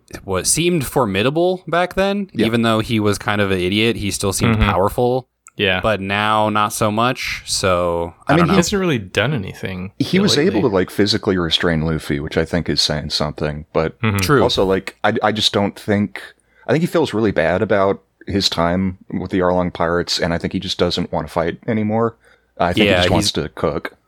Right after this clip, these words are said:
Speaker 1: He just wants to lean into cannibalism as opposed to violence.
Speaker 2: Yeah.
Speaker 1: <laughs>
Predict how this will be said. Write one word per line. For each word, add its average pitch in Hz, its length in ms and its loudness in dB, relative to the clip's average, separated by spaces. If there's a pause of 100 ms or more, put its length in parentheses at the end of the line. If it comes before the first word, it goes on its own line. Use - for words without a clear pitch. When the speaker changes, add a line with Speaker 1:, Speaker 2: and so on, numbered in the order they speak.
(200)
Speaker 1:
He - 120 -8
just 104 180 -4
wants 101 200 -2
to 92 180 -2
lean 95 220 -2
into 85 200 -6
cannibalism 80 880 -4
as 92 140 -4
opposed 90 380 -2
to 90 80 -8
violence. 80 580 -2
Speaker 2:
Yeah. - 200 0 (200)
Speaker 1:
<laughs> 220 80 0